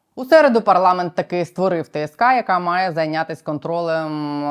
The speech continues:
над використанням коштів на фортифікації і забезпечення Збройних сил дронами. Головою Т С К призначили Миколу Задорожнього від «Слуги народу», члена комітету з питань бюджету. Чи дасть ця Т С К результат, поки що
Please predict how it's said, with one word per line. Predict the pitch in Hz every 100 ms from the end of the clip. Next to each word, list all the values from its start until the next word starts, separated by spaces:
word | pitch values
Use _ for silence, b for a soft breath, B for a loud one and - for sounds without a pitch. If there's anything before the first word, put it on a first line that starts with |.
| 143
над | 151 151
використанням | 147 156 147 - 156 147 143
коштів | 143 156 160 - 151 -
на | 147 143
фортифікації | 147 - 135 - 202 - 165
і |
забезпечення | 147 147 143 160 160 165 147
Збройних | 135 151 147 147
сил | - 160 139
дронами. | 156 143 127 - _ B B B
Головою | 170 185 165 151
Т | 151
С | 151
К | - 208
призначили | 196 175 175 180 175 170
Миколу | 165 160 147
Задорожнього | 135 135 151 185 185 170 156
від | 147 143
«Слуги | 147 139
народу», | 139 147 190 156
члена | - 156 156
комітету | 147 139 131 147 143 143
з | 139
питань | - 139 139 131
бюджету. | 139 139 139 131 - _ _ b b b b
Чи | -
дасть | 156 151 147
ця | 151 139
Т | 131 143
С | 139
К | - 143 135
результат, | 139 147 135 180 190 _
поки | 147 -
що | 139 - 147